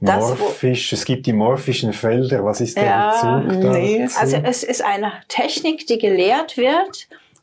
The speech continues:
Speaker 1: wo wir die Möglichkeit haben, auf der energetischen Ebene zurückzugehen vor die Geburt und dort zum Zeitpunkt der Empfängnis eine andere Information einzuschwingen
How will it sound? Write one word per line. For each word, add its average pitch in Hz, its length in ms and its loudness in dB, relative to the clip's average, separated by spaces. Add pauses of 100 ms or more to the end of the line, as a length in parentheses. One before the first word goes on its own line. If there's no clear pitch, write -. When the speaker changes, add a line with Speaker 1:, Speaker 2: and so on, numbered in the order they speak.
Speaker 1:
wo 220 180 2
wir 220 100 2
die 214 140 0
Möglichkeit 269 800 -2
haben, 254 300 0
auf - 120 -6
der - 120 -4
energetischen 175 720 -2
Ebene 226 540 2
zurückzugehen 202 800 -4
vor 185 440 0
die 156 180 -4
Geburt 190 840 0 (540)
und 175 220 -2
dort 208 800 0 (400)
zum 330 380 -2
Zeitpunkt 269 680 -2
der 208 120 0
Empfängnis - 840 0 (320)
eine 208 320 -2
andere 247 400 0
Information 208 920 0
einzuschwingen 285 1080 0